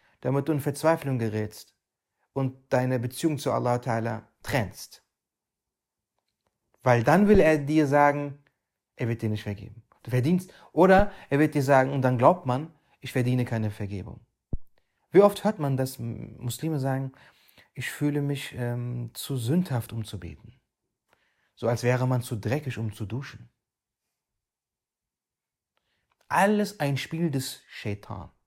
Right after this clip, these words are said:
und des Nefs. Äh, ja. Ähm, genau, aber ich will den, äh, ich will die Folge jetzt hier nicht weiter in die Länge ziehen.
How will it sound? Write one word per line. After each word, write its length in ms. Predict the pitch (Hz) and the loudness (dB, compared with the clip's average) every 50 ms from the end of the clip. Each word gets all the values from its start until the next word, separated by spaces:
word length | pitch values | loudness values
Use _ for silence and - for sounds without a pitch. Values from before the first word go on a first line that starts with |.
| _ _ _ _ _ | _ _ _ _ _
und 200 | - 120 113 107 | -10 -8 -6 -6
des 180 | 110 101 - - | -6 -6 -6 -4
Nefs. 480 | 110 110 98 - - - - - - _ _ _ _ _ _ _ - - - _ _ _ _ _ _ _ - - - - - _ _ _ _ _ _ _ - - - _ _ - - - _ - - - - - - - - - - _ _ _ _ - - _ - _ _ _ _ | -6 -6 -6 -8 -12 -14 -14 -16 -20 _ _ _ _ _ _ _ -20 -20 -20 _ _ _ _ _ _ _ -20 -20 -20 -20 -20 _ _ _ _ _ _ _ -20 -20 -20 _ _ -20 -20 -20 _ -20 -20 -20 -20 -20 -20 -20 -20 -20 -20 _ _ _ _ -20 -20 _ -20 _ _ _ _
Äh, 580 | - 143 147 151 151 147 143 139 135 131 127 123 | -2 0 2 2 2 2 2 2 0 0 0 2
ja. 340 | 131 127 123 120 120 120 117 - _ _ _ _ _ _ _ _ _ _ _ _ _ _ _ _ _ _ - _ _ - | 2 0 0 0 -2 -4 -6 -12 _ _ _ _ _ _ _ _ _ _ _ _ _ _ _ _ _ _ -20 _ _ -2
Ähm, 600 | 123 123 120 120 117 117 113 113 113 113 110 110 | 0 2 4 4 4 4 2 0 0 -2 -2 -2
genau, 240 | 101 113 110 117 110 | -2 0 2 2 2
aber 120 | 110 107 110 | 2 2 0
ich 140 | 107 - - | -2 -2 -4
will 100 | 127 117 | -4 -2
den, 320 | 117 113 107 113 120 - | -2 -4 -4 -6 -8 -10
äh, 360 | - 117 107 104 101 104 104 | -8 -6 -4 -4 -2 -4 -4
ich 120 | 101 - - | -6 -6 -6
will 80 | 123 | -6
die 80 | 110 110 | -6 -6
Folge 280 | - - 107 104 101 101 | -8 -6 -6 -4 -2 -4
jetzt 140 | 104 - | -4 -4
hier 100 | - 110 | -6 -6
nicht 180 | 107 101 - - | -6 -6 -6 -4
weiter 200 | - 107 101 107 | -6 -4 -4 -4
in 80 | 104 107 | -6 -6
die 60 | 107 | -4
Länge 240 | 101 110 120 127 123 | -4 -4 -4 -6 -8
ziehen. 320 | - - 143 147 151 156 | -8 -10 -10 -10 -10 -12